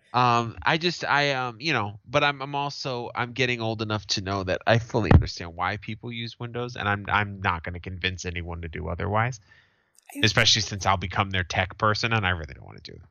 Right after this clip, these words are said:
Speaker 2: You know what's funny,
Speaker 1: So.
Speaker 2: though? It's funny, and this is the last thing I'm gonna say before we end this,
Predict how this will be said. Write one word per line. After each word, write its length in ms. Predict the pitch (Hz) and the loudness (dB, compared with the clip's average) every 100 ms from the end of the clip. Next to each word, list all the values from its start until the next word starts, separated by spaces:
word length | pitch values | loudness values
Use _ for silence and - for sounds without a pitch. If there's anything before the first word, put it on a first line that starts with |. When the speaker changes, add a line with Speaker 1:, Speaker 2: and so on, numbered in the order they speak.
| _ _ | _ _
Speaker 2:
You 100 | - | -12
know 60 | 269 | -4
what's 160 | 285 - | -4 -4
funny, 300 | - 131 156 | -2 0 0
Speaker 1:
So. 60 | |
Speaker 2:
though? 260 | 143 123 120 | 0 -2 -2
It's 300 | 147 143 - | -4 -4 -6
funny, 240 | - 147 127 | -2 0 0
and 100 | 120 | -4
this 120 | 117 | -4
is 60 | 120 | -4
the 60 | |
last 220 | 117 117 | -4 -4
thing 120 | - 123 | -4 -2
I'm 60 | |
gonna 120 | 120 113 | -2 -4
say 320 | - 120 123 | -4 -4 -6
before 240 | - - 120 | -10 -6 -4
we 160 | 117 | -2
end 160 | 120 120 | -4 -4
this, 200 | 113 - | -6 -12